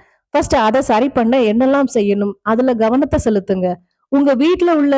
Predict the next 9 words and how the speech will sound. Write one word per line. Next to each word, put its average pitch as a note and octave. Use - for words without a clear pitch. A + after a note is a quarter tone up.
உறவினர்கள் C#4+
கூட A#3+
உங்க A3+
ரிலேஷன்ஷிப் C#4
எப்படி A3
இருக்கு? G#3
"எங்கள் A3
வீட்டில் C#4
எல்லா C4